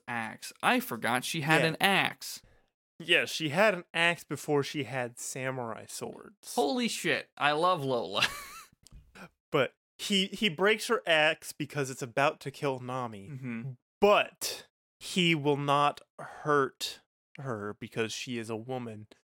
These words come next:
Speaker 2: To which Usopp responds, "That meets your criteria for a woman?"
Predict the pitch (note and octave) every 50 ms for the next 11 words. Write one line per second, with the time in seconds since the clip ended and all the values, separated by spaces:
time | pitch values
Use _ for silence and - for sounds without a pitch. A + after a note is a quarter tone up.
0 | _ _ _ - - E3 D#3+ C#3+ B2+ - - _ _ _ _ _ _ - A3 A#3
1 | C4 B3 - - D#3+ C#3 C3+ C#3+ - - C#3 C3 B2 - - - C3+ A#2+ A#2 A2+
2 | A2 A2 G#2+ G#2 G2+ - - - - _ _ _ _ _ _ _ _ _ _ -
3 | - _ _ _ _ _ _ - - G3 D3 D#3 D#3 - D#3+ D3 C#3 D3+ D3+ -
4 | - D3 B2 - - - C#3+ B2 A2+ - - - C3 C3 C#3 C#3+ C#3+ C#3+ C#3 -
5 | - - A#2+ A#2 B2+ B2+ B2+ - A#2 A2 G2+ G#2 A2 A#2 E3 G#3+ A#3+ B3+ D4+ C4+